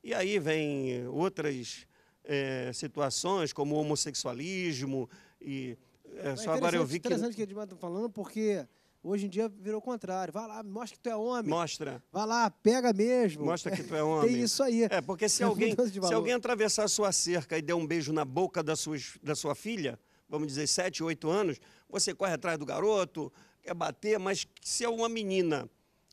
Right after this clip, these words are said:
Speaker 1: beijar a boca do seu filho e seu filho correr,
Speaker 2: Aí,
Speaker 1: aí você arruma um
Speaker 2: eu
Speaker 1: problema
Speaker 2: fico
Speaker 1: com o
Speaker 2: que, é,
Speaker 1: menino.
Speaker 2: <laughs> que isso,
Speaker 1: "Ah, tu não é
Speaker 2: rapaz?
Speaker 1: homem não, rapaz, vai lá, rapaz."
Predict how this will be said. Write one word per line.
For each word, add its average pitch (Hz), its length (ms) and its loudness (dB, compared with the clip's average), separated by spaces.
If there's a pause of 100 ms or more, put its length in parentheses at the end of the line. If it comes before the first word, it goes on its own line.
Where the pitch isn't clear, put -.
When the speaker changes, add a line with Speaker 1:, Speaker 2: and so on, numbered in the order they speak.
(260)
Speaker 1:
beijar 202 460 2
a 190 40 0
boca 202 300 0
do 175 80 -4
seu 175 180 0
filho 175 260 -4
e 160 40 -2
seu 165 160 0
filho 160 240 -4
correr, 165 480 0 (100)
Speaker 2:
Aí, 156 300 -20 (340)
Speaker 1:
aí 143 100 -6
você 151 280 -2
arruma 196 260 -4
um 220 40 -6
Speaker 2:
eu 208 60 -4
Speaker 1:
problema 214 380 0
Speaker 2:
fico 226 140 0
Speaker 1:
com 240 40 0
o - 20 2
Speaker 2:
que, - 60 4
é, - 60 4
Speaker 1:
menino. 202 400 2
Speaker 2:
<laughs> - 140 -20
que 226 80 -8
isso, 214 320 -2
Speaker 1:
"Ah, - 40 0
tu 311 100 -2
não - 0 -
é 302 100 2
Speaker 2:
rapaz? 294 80 4
Speaker 1:
homem 294 140 0
não, 381 200 2
rapaz, 269 420 0
vai 349 120 -2
lá, 370 280 -4
rapaz." - 380 -8